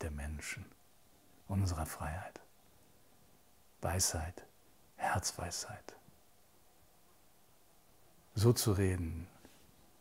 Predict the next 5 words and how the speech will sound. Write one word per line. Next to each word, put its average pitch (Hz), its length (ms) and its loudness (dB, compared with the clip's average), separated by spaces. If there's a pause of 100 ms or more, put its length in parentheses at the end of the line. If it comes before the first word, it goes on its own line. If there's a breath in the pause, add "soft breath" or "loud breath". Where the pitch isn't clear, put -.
(1400)
dass 101 280 2
wir 78 360 -4 (1400)
den 82 140 0
Menschen 87 360 -2
dienen. 90 460 -2